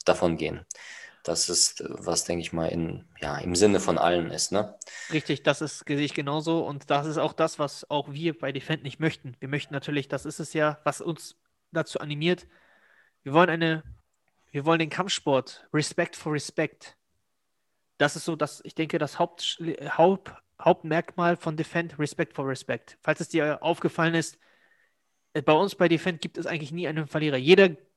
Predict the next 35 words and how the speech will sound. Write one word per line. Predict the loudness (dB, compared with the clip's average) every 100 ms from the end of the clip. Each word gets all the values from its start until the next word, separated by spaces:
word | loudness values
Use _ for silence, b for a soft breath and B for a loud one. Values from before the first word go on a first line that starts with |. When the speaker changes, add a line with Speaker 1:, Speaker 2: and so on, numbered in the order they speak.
| 0
Speaker 2:
gebührt | 2 8 8 8 -4
seinen | 0 0 0
Respekt. | -2 -2 2 0 2
Jeder | 6 6
kriegt | 6 -6 -4
seinen | 0 0 0
Respekt. | -2 -2 -2 -4 -8 -20 b b b _ _ _ _ _ 2
Bei | 6
uns | 6 6
wird | 2 2
nie | -2 2
einseitig | 4 4 6 4 2 -8 -8 -14 _ _
vermarktet | -2 2 4 2 4 2 2
oder | -2
supportet. | -2 -4 4 6 6 0 -2 b b b b
Jeder | 8 10 10
Kämpfer, | 8 4 6 4
der | 6 4 4
sich | -2 -8 -2
traut, | 8 10 10 2 -18 _ _ _
da | 6 6
in | 6
den | 4
Ring | 4 2
zu | 0
steigen | 4 6 6 2 -8 _
oder | 0 2 2 -4
in, | -14 -12 -12 -10
auf | -6
die, | -2 0
auf | -2
den | 0
Platz | 4 4
zu | 4
kommen, | 4 4 4